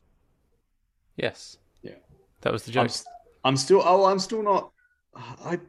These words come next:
Speaker 2: I do like it. I just, I don't know. I think a lot of it
Speaker 1: You'll
Speaker 2: gets a
Speaker 1: get
Speaker 2: bit
Speaker 1: there.
Speaker 2: s-,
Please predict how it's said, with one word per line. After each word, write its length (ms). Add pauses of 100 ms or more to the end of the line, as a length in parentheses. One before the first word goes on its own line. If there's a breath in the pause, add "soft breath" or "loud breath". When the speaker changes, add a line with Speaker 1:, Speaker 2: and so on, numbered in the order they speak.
Speaker 2:
I 100
do 280
like 260
it. 220 (1300)
I 240
just, 420 (1300)
I 60
don't 140
know. 200 (2000)
I 80
think 200
a 40
lot 160
of 80
it 80
Speaker 1:
You'll 80
Speaker 2:
gets 120
a 20
Speaker 1:
get 0
Speaker 2:
bit 60
Speaker 1:
there. 60
Speaker 2:
s-, 220